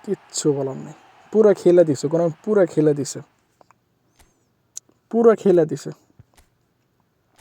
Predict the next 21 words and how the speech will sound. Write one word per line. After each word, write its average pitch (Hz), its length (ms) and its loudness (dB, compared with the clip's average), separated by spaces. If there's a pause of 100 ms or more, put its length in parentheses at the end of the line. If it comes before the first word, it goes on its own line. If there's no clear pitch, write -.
(1300)
ওরে 151 600 0
বাবা 143 540 -4
রে, 139 680 -4 (340)
মাত্র 190 460 0
বিশটা 180 400 -4
প্লেয়ার 156 300 0
আছে 147 160 -10
বক্সে। 143 340 -14 (1900)
প্রথমে 254 380 2
তুমি 254 300 0
পাঁচ 233 300 0
হাজার 247 240 -2
কয়েনে 247 240 0
তিনটা 202 300 -2
প্লে-, 202 180 -10
কি 220 120 -2
সুন্দর 214 280 -2
দুইটা 190 240 -2
প্লেয়ার 196 260 0
দিয়ে 220 140 4
দিলা, 214 400 0